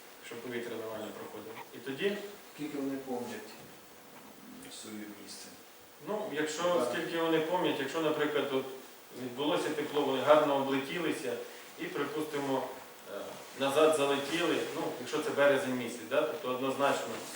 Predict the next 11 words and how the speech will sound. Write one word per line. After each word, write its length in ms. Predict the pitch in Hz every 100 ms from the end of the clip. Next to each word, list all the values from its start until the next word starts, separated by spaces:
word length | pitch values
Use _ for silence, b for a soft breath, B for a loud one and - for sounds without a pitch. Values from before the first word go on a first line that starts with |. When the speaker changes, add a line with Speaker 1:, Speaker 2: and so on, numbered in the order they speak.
| - - 127
Speaker 1:
відбулося 640 | 123 139 151 151 - 127 120
обліт, 420 | 131 147 220 226 - - -
все 200 | 165 151
гарно 300 | 139 139 127
облетілося, 600 | 123 135 - - - - 202
ну, 60 |
на 140 | 196 151
другий 220 | 160 147
день 160 | 143
трошки 300 | 131 143 -
похолодало. 680 | 139 131 131 127 120 113 104